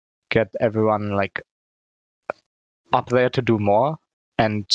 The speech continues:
uh, sometimes he would, like, even initiate if we had, like, a bad day or he,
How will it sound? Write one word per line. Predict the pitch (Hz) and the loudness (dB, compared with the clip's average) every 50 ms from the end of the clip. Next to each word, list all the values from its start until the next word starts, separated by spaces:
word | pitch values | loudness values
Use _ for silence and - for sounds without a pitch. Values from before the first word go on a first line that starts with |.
| - - - | -2 -2 0
uh, | - 120 104 101 101 104 | 0 0 2 2 0 0
sometimes | - - 120 120 - 123 117 113 - | -2 -2 -4 0 0 -2 -2 0 -2
he | 123 | 0
would, | 110 113 110 - - | 2 0 0 0 0
like, | 110 101 98 - | -2 -2 0 0
even | 131 113 113 110 107 | -2 0 0 0 0
initiate | 104 110 113 - - 107 104 98 | 2 0 0 0 0 -2 0 0
if | 113 - - | -2 -2 0
we | 113 107 | 0 0
had, | 113 - - | 0 0 0
like, | 107 101 - | -2 -4 -4
a | 104 | -2
bad | - 107 110 104 - | -2 0 0 0 0
day | - 104 104 101 | 0 2 2 2
or | 98 101 101 | 0 0 -2
he, | 101 - - | -4 -4 -10